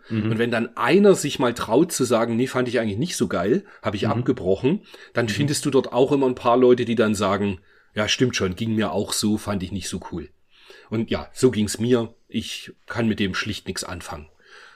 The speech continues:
Speaker 2: Ich erkenne das Potenzial da nicht.
Speaker 1: Okay,
Speaker 2: Dann hab
Speaker 1: muss
Speaker 2: ich
Speaker 1: ich mir
Speaker 2: einen
Speaker 1: angucken.
Speaker 2: Ja, muss man reinschauen,
Speaker 1: <laughs>
Speaker 2: ja. Dann hab ich einen Uralt-Klassiker mir angeschaut.
Speaker 1: Ah, herrlich.
Speaker 2: War, Wargames.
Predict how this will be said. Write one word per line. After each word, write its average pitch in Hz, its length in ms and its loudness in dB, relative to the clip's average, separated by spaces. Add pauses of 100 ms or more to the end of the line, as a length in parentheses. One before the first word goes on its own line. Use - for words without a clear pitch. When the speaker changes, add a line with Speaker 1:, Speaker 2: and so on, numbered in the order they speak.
(160)
Speaker 2:
Ich - 220 -6
erkenne 104 380 -2
das 92 160 -6
Potenzial 85 600 -6
da 80 120 -8
nicht. 78 340 -12 (320)
Speaker 1:
Okay, 104 260 -4
Speaker 2:
Dann - 160 0
hab 120 60 6
Speaker 1:
muss 127 100 4
Speaker 2:
ich 123 80 2
Speaker 1:
ich - 60 0
mir - 80 6
Speaker 2:
einen - 80 2
Speaker 1:
angucken. 104 500 -2 (320)
Speaker 2:
Ja, 170 300 6
muss - 220 2
man 95 120 2
reinschauen, - 560 0
Speaker 1:
<laughs> - 40 -12
Speaker 2:
ja. 127 180 -4 (920)
Dann 139 200 2
hab 170 120 2
ich 170 120 0
einen 139 340 0
Uralt-Klassiker 139 880 2
mir 101 160 0
angeschaut. 92 600 -4 (100)
Speaker 1:
Ah, 98 300 -12
herrlich. 101 320 -10
Speaker 2:
War, 160 280 2
Wargames. 110 1080 0